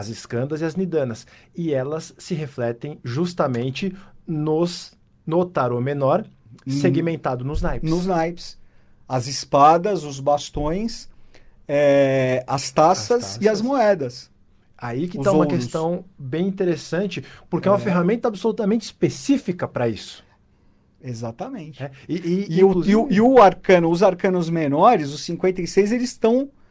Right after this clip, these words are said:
Speaker 2: no primeiro arcano, no pelotiqueiro, no
Speaker 1: Sim,
Speaker 2: mago.
Speaker 1: sim.
Speaker 2: Eles estão ali.
Speaker 1: Sim, sim, sim.
Speaker 2: Que cada um representa,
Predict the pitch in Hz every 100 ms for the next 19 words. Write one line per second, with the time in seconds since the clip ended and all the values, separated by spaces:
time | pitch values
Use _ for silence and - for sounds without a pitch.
0 | _ _ _ - 180 202 196 208 185 214
1 | 269 277 - 226 151 143 139 165 180 180
2 | - 202 156 151 175 190 180 123 - -
3 | 123 120 135 131 165 214 185 151 117 -
4 | 123 - 110 - - - 131 - - 151
5 | - 180 180 190 208 233 233 226 165 180
6 | 170 165 123